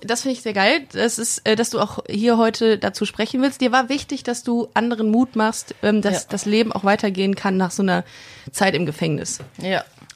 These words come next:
Speaker 1: Ähm, wie, vielleicht mal ganz kurz nochmal, wie, was hast du gemacht?
Speaker 2: Also ich muss kurz, äh, ausholen. Ich habe früher im Rotlicht gearbeitet,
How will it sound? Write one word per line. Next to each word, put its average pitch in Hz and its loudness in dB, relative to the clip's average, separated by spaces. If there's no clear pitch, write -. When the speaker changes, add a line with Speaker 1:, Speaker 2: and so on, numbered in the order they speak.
Speaker 1:
Ähm, 214 2
wie, 262 4
vielleicht 240 0
mal 240 2
ganz 226 0
kurz 240 0
nochmal, 214 4
wie, 202 -2
was 220 -2
hast 214 -4
du 196 -2
gemacht? 180 -4
Speaker 2:
Also 185 0
ich 180 0
muss 202 0
kurz, - 0
äh, 185 2
ausholen. 196 2
Ich 196 -2
habe 180 -2
früher 190 2
im 156 0
Rotlicht 214 -4
gearbeitet, 220 0